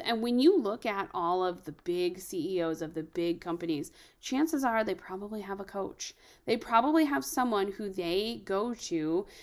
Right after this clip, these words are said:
and have weekly, twice weekly, maybe even daily meetings with to say,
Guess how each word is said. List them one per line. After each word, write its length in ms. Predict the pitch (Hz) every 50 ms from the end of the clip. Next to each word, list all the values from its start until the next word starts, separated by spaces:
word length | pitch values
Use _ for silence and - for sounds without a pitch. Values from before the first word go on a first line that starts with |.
| - - - -
and 200 | 214 208 214 202
have 600 | - 208 196 185 185 190 202 208 202 202 208 - - _ _ _ -
weekly, 840 | 170 180 185 185 214 - - 240 226 220 220 220 220 220 226 220 226 _ _ _ _
twice 420 | - - - 180 175 175 175 - -
weekly, 680 | 220 214 220 - - 233 220 220 220 220 220 226 220 - - - - - _ -
maybe 160 | 208 214 240 269
even 320 | 285 262 247 262 247 226
daily 540 | 208 208 190 185 208 233 233 202 180 175 170
meetings 600 | 170 165 170 190 214 202 175 147 143 156 - -
with 280 | 170 160 156 - -
to 100 | - 214
say, 300 | 202 - - 156 165 -